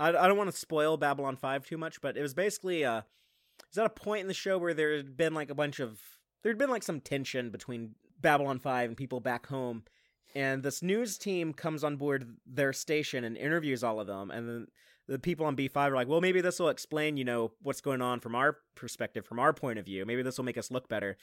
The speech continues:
And then, like, they, they sit down to, like, watch the, the news report on, like, their cable news channel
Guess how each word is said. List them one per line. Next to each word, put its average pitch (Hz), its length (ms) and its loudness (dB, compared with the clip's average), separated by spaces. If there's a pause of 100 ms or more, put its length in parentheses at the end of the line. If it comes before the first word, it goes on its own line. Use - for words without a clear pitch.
(260)
And 151 240 0
then, 185 180 2
like, 165 200 2
they, 175 180 -2
they 156 140 0
sit 160 180 0
down 175 200 4
to, 165 60 0
like, 147 180 0
watch 139 460 2
the, 117 340 -4
the 117 100 -6
news 131 400 -2
report 175 480 -2 (720)
on, 123 100 -4
like, 131 140 -2
their 131 140 2
cable 135 320 -2
news 131 340 -4
channel 151 480 -4